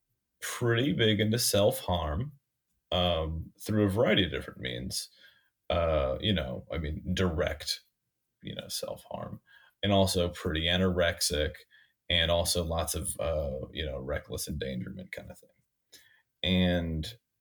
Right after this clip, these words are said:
all those things done for a thrill, done to feel something. 'Cause again, uh, a, a muted emotional register. Um, for everybody listening, I'm not, again, not emotionally stunted.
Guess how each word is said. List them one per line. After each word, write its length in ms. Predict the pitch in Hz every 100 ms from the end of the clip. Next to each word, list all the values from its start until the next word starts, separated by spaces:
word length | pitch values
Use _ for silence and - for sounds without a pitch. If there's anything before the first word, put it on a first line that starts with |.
| _ _ _ _ _ -
all 220 | 107 104
those 260 | 98 95 -
things 320 | 90 82 -
done 240 | 80 76
for 220 | 73 73 71
a 60 |
thrill, 640 | - - 85 73 62 - -
done 200 | - -
to 60 | -
feel 280 | - 113 -
something. 420 | - - - -
'Cause 180 | - -
again, 400 | - - - - - - _ _ -
uh, 180 | 82 80 87 -
a, 40 |
a 40 | 101
muted 420 | 101 104 92 90
emotional 460 | 87 - - -
register. 600 | 65 - - - - - _ _ _ _ -
Um, 400 | 95 90 82 92 _ -
for 180 | - 294
everybody 300 | 180 104 92
listening, 540 | 87 - - - 98 - _ _ _ _ -
I'm 120 | 202
not, 280 | 170 143 127
again, 400 | 123 95 87 -
not 200 | 170 190
emotionally 480 | 143 123 - 104 92
stunted. 520 | - 95 78 - -